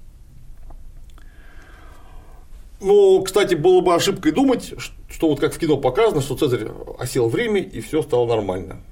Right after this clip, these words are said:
Нет, у него ещё была очень сложная битва при Мунде в Испании,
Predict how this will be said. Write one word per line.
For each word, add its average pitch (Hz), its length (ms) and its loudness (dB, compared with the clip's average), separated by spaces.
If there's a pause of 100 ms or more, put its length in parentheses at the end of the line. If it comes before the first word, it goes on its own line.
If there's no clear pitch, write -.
(120)
Нет, 185 520 0
у - 120 -6
него 131 420 0
ещё 117 240 -4
была 113 240 2
очень 175 460 2
сложная 131 480 0
битва 123 300 -4
при 127 180 -2
Мунде 110 340 -2
в 92 80 -4
Испании, 92 460 -8